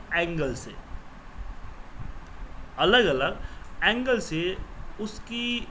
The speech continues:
informations को हम लोग analytics कह सकते हैं। हालांकि उसका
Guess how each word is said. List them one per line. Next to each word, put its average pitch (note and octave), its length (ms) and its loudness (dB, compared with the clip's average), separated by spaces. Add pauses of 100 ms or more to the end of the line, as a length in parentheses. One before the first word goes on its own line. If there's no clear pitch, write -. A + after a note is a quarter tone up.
informations G#3 720 0
को F#3 180 -2
हम D#3+ 180 -2
लोग F3+ 220 -2
analytics E3 380 -2
कह B2 140 -6
सकते - 360 -6
हैं। - 80 -4 (1900)
हालांकि F#3 220 6
उसका A3+ 320 6